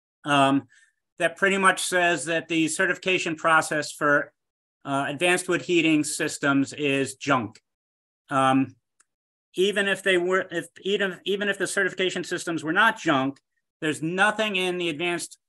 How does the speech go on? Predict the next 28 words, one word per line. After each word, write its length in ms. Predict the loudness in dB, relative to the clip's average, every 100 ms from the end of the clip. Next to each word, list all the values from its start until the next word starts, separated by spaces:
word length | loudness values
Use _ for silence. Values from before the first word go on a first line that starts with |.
| -20 -14
wood 300 | -2 0 0
heat 340 | 0 0 0 0
system 880 | -6 -2 -2 -2 0 0 0 -2 -8 _ _ -4
that 140 | 0
actually 720 | 2 2 0 -2 0 0 -2
removes 560 | -2 0 0 0 -2 -6
carbon 400 | -2 0 2 2
dioxide. 680 | 2 4 2 0 -6 -6 -6
They 220 | -4 -2
emit 480 | -2 -4 -4 -6 -8
just 320 | -4 -2 -2
as 100 | -4
much 220 | -4 -4
ca-, 340 | 0 2 4 0 -2
carbon 300 | -2 0 0
dioxide 680 | 2 4 2 0 -2 -2
as 80 | -4
a 60 | -4
campfire 680 | -4 -2 0 2 2 2
or 220 | 0 -2
any 260 | -2 0 0
other 200 | 0 -2
system 560 | -8 -8 -8 -4 0 0
that 160 | -2
burns, 440 | -2 0 -2 -8 -16 _ _
such 280 | -2 -2 -2
as 80 | -4
McNeil, 460 | -2 0 0 -2